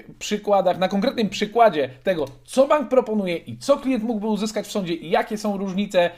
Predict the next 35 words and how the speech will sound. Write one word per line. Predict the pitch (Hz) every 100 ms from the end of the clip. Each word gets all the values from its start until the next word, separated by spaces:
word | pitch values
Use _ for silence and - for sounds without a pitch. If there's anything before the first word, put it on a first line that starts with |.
| - - - _ _
No | 87 113 214 269 -
i | 185 220
tu | - -
jakie | 285 190 208 240
ciekawostki | - 233 226 226 254
nam | 247
wyjdą. | 285 - -
Zaczynamy. | - 226 277 180 104 - - - _ _ -
Ugoda | 156 175 240 214 175
z | 247 220
mBank, | 214 190 -
analiza | 170 165 160 156 147
propozycji. | 143 139 143 131 - - - _ - - - -
Co | - 330
wymyślili | 262 220 214 190 160
w |
mBanku? | 147 117 80 - -
Pismo | - 294 214
przewodnie | - 151 190 214 185 160
do | 127 113 110 110
tej | 151 135
propozycji | 123 123 120 139 127
ugody | 175 233 220 180
brzmi | 139 147
tak. | 123 - 101
"Dzień | 196 240
dobry. | 113 73 - -
Skala | - - 254
wzrostu | 151 175 208 160
kursu | 139 160 117
franka | 190 247 220
szwajcarskiego | 214 196 180 147 - 165 127
zaskoczyła | 143 156 123 120 113
nas | 107
wszystkich". | - 98 - - _